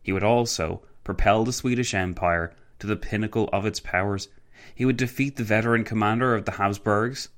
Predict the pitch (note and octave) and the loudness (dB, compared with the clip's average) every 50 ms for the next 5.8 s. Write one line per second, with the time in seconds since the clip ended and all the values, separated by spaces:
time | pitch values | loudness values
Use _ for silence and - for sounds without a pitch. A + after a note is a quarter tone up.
0 | - - - _ - - - - - F2 F#2+ F2+ F#2 - - - - - - - | -20 -20 -20 _ -20 -16 -12 -6 -2 -2 0 0 -2 -4 -6 -10 -12 -18 -20 -20
1 | - - - - G#2+ A#2+ D#3 D3 A#2 G#2+ G2+ A2+ A2 A2+ A#2+ G#2 F2+ F#2+ G#2+ A#2+ | -20 -14 -4 0 2 2 4 4 2 0 0 -2 0 0 0 0 2 2 4 4
2 | C#3+ D3+ D#3 D3+ C#3 B2+ C3 C3 B2+ - B2 - - B2 - - A2+ G#2+ G#2 G#2 | 4 2 2 2 2 2 2 2 0 0 -2 -2 -4 -4 -2 0 0 0 0 0
3 | G2 - A2 G2+ G#2 - - - A2 G2+ G2 G2+ G2+ - - - F#2+ F#2 F2 F2 | -2 0 0 0 0 -2 -2 -2 -2 -2 0 -2 -6 -6 -4 -2 0 0 2 2
4 | F2 F2 F2 F2+ F2+ G2 F#2 F2 E2+ - - - - - - - - - E2 - | 2 0 0 -2 -4 -4 -4 -4 -6 -8 -12 -20 -20 -20 -20 -18 -12 -12 -10 -6
5 | - - G#2+ G#2+ G2 F#2+ F2+ F#2 F2 F2 F2+ A2+ A2+ A2+ A2 - | 0 0 2 2 2 -2 -4 -4 -6 -4 2 4 4 4 4 2